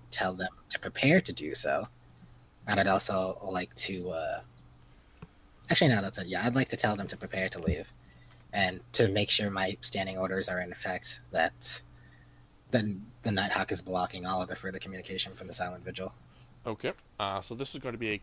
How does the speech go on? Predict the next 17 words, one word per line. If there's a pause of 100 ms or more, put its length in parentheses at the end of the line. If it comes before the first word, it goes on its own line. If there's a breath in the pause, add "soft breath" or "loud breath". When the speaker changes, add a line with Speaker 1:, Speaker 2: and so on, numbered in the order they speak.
(100)
Speaker 2:
communica-, (120)
um, (1000 soft breath)
so
if,
uh,
Kis-, (180)
if
the
Shran
could
please
roll
me
a
control
plus
engineering,